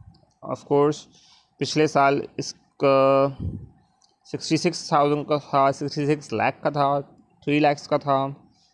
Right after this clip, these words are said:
ट्वेंटी लैक्स का था, टेन लैक्स का था। और अगर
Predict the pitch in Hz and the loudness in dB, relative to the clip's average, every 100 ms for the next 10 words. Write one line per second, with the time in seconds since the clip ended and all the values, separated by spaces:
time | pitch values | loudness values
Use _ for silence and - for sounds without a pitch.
0 | _ _ 135 139 143 147 143 - 139 135 | _ _ -2 0 2 2 2 -2 -4 -2
1 | 131 127 120 143 143 - 135 135 143 143 | -2 -2 -4 -4 -8 -8 -8 -8 -8 -14
2 | _ _ _ _ _ _ 120 117 117 117 | _ _ _ _ _ _ -2 2 4 4
3 | 120 | 2